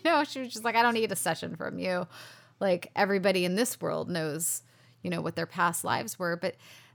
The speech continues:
that kind of, it made me start thinking about the role of the medium or the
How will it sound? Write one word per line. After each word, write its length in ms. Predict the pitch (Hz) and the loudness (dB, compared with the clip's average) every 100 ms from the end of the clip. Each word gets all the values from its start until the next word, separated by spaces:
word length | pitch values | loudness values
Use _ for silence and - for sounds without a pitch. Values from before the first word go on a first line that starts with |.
| - | 0
that 220 | 320 - | 0 0
kind 320 | - - - 349 | -6 -6 -4 -2
of, 220 | 254 - _ _ | -4 -8 _ _
it 160 | 285 277 | -2 2
made 220 | 277 320 | 0 2
me 120 | 359 359 | -2 -2
start 320 | - 240 - - | -4 -6 -6 -4
thinking 420 | 233 240 233 196 | -4 -2 -2 -4
about 600 | 180 180 185 175 - - _ _ _ _ - | -2 0 2 2 0 -6 _ _ _ _ -8
the 220 | 180 190 | -2 -2
role 580 | 175 180 180 185 185 - | 0 2 2 2 2 0
of 680 | - 175 170 160 160 165 175 | 0 2 2 2 0 -6 -8
the 120 | 180 | -2
medium 880 | 180 175 180 180 170 - 135 139 143 - - | 0 0 -2 -2 -2 -2 -6 -8 -10 -12 -10
or 300 | 170 175 170 | -4 0 0
the 640 | 165 175 165 151 - 139 | -2 -6 -6 -6 -6 -8